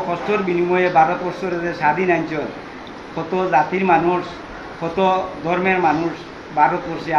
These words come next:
আছে, বিভিন্ন জাতির মিলন এই ভারতবর্ষ। আজকের দিন যদি ভারতবর্ষটা যদি স্বাধীন হইতো না, তাহলে এই যে মতানৈক্য আছে বিভিন্ন জাতির, তারা উন্নতির সালে বিভিন্ন জাতির বিভিন্ন মত আছে,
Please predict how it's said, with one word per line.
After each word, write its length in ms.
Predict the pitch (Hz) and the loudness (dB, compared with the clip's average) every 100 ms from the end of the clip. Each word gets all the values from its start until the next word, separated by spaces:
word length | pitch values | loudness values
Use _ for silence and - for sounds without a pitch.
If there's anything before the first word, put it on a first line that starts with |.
| 151 | 4
আছে, 140 | 170 156 151 | 2 -4 -4
বিভিন্ন 280 | 160 175 170 156 | -2 -2 -2 0
জাতির 340 | 143 156 170 185 - - - 139 | 0 0 -4 -6 -10 -16 -8 -4
মিলন 280 | 143 170 175 | 0 2 2
এই 60 | 170 156 | 2 2
ভারতবর্ষ। 480 | 160 170 151 147 - 120 101 - - - - 143 | 2 0 -6 -8 -8 -10 -10 -14 -14 -14 -6 -6
আজকের 300 | - 185 185 165 | -2 0 0 0
দিন 120 | 190 190 | 0 0
যদি 140 | 190 185 | 2 4
ভারতবর্ষটা 580 | 170 180 180 180 190 185 180 | 4 2 -4 -6 -4 -4 -4
যদি 140 | 175 170 | -4 -2
স্বাধীন 260 | 165 151 185 180 | 2 2 2 2
হইতো 200 | 175 180 | 2 0
না, 80 | 151 117 - - - - - | 0 -2 -8 -14 -14 -12 0
তাহলে 460 | 160 180 196 190 170 131 - - - - 170 | 4 6 6 4 0 -2 -8 -14 -14 -4 0
এই 100 | 180 | 2
যে 80 | 180 180 | 2 0
মতানৈক্য 480 | 156 165 175 180 180 196 175 | 0 2 2 0 2 4 4
আছে 140 | 180 165 | 2 -2
বিভিন্ন 280 | 165 170 175 180 | -2 -2 -2 0
জাতির, 320 | 160 156 175 175 - - - - | 0 0 -2 -4 -6 -12 -14 -4
তারা 200 | 160 165 165 | 0 0 0
উন্নতির 380 | 170 190 202 185 | 0 0 0 2
সালে 220 | 190 175 170 175 - - - - - | 2 2 0 -2 -8 -14 -14 -6 0
বিভিন্ন 380 | 185 196 196 190 180 165 - - - - - - - - 151 | 2 2 2 4 4 2 -2 -12 -16 -16 -16 -16 -14 -10 0
জাতির 380 | 160 156 185 185 175 170 160 | 2 2 2 0 -4 -6 -2
বিভিন্ন 300 | 185 202 196 165 | 0 2 0 2
মত 180 | 151 196 196 | 4 4 6
আছে, 180 | 175 170 | 4 2